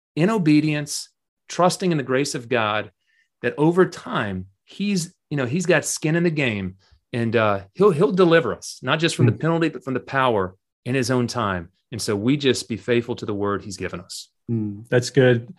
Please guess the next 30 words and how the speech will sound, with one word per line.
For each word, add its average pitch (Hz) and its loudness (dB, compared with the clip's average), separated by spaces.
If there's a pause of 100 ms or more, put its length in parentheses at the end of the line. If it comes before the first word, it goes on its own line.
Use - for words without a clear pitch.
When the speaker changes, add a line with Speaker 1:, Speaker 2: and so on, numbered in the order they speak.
(160)
Speaker 2:
It's - 0
funny 151 8
that, 123 4
uh, 127 4
as 120 0
you 120 -2
were 117 -2
saying 127 2
that, 113 4
you 113 -4
brought 113 -2
up 107 -4
some 117 -2
of 98 0
the 110 2
other 107 0 (120)
rules 117 6
of 107 -2
war, 117 4
because 117 0
that's 127 0
immediately 135 4
what 123 0
came 135 -2
to 127 -8
my 127 -2
mind 123 0
when 117 -4
you 120 -8
started 117 -2